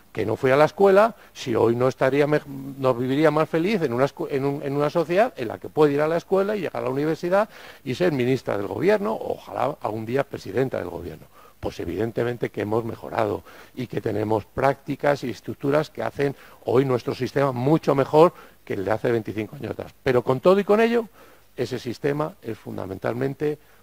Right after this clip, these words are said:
poco inclusivo. Así que, que hay que pensar y ponerse manos a la obra en cómo transformarlo radicalmente. Así que la palabra fundamental,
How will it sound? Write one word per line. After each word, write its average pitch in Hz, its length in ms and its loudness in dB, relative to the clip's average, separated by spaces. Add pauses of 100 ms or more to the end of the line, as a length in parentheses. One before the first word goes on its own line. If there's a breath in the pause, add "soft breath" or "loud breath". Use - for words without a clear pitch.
(120)
poco 123 300 -2
inclusivo. 98 320 -10
Así 143 160 -4
que, 147 160 -6
que 143 360 -4
hay 110 160 -6
que 139 160 -6
pensar 135 520 -4 (600 soft breath)
y 131 80 -8
ponerse 139 840 -6
manos 131 440 0
a 139 100 2
la 127 100 -2
obra 117 280 -6 (100)
en 104 160 -8
cómo 120 420 0 (320 soft breath)
transformarlo 110 1040 0 (180)
radicalmente. 82 600 -14 (720 soft breath)
Así 170 400 -2 (300 soft breath)
que 131 100 -4
la 110 140 0
palabra 160 640 2 (100)
fundamental, 143 800 -2